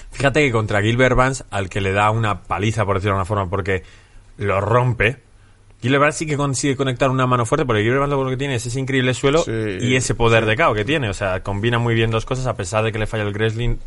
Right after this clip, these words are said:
Speaker 1: No le falla para nada, pero en el que Kamaru Usman es un poco superior.
Speaker 2: Sí.
Speaker 1: Ahí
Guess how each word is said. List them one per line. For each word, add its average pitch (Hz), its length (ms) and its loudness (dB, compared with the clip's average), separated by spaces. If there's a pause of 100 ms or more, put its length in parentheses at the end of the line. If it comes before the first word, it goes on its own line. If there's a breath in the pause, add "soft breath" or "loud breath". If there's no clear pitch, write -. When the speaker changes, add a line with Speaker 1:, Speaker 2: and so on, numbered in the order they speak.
(100)
Speaker 1:
No 135 140 2
le 131 80 4
falla 95 220 -2
para 101 160 0
nada, 113 240 4
pero 95 220 -2
en 98 100 -6
el 92 100 -6
que 92 120 -10
Kamaru 101 260 -2
Usman 104 160 -2
es 92 60 -8
un 95 80 -10
poco 95 140 -2
superior. 90 360 -2
Speaker 2:
Sí. - 80 -8 (1120 loud breath)
Speaker 1:
Ahí 131 400 0